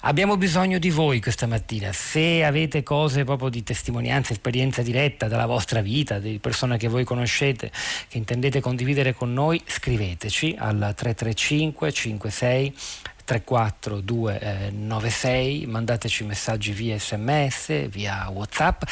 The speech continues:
e mandateci i vostri WhatsApp audio, messaggi vocali, fateli durare poco, meno di un minuto, firmateli alla fine, alcuni riusciremo a, a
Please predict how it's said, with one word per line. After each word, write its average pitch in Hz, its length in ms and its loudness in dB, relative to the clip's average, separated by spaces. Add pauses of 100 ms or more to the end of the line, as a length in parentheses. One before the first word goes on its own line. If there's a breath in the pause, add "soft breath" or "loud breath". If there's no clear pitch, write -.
(220 loud breath)
e 156 120 4
mandateci 156 760 2
i 135 40 2
vostri 139 340 -2
WhatsApp 127 460 -2
audio, 104 360 0
messaggi 127 440 0
vocali, 123 460 0
fateli 151 380 0
durare 135 300 0
poco, 107 280 -2
meno 131 240 0
di 127 140 -2
un 127 80 -2
minuto, 160 600 0
firmateli 127 1000 -2
alla 113 140 2
fine, 131 440 0
alcuni 135 520 0
riusciremo 127 640 0
a, 120 120 0
a 110 600 -4